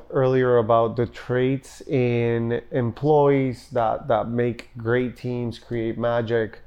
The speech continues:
What are some of the dynamics between co-founders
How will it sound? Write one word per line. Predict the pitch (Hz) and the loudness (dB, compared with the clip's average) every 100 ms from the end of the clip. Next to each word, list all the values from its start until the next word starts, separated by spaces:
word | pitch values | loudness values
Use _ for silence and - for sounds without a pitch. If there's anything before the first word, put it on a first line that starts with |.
| - - - - | -20 -20 -20 -14
What | 113 117 131 139 | -4 2 6 6
are | 151 160 | 6 4
some | 147 - 131 131 131 | 0 -2 0 2 0
of | - 131 123 117 - - | 2 4 4 2 -2 -12
the | 113 120 | -4 -2
dynamics | 104 113 113 113 113 113 - | 0 -2 -2 -2 -2 -6 -6
between | 117 117 120 113 | -8 -6 -6 -6
co-founders | 110 117 113 107 110 110 110 107 107 - | -6 -4 -4 -6 -6 -6 -6 -6 -8 -14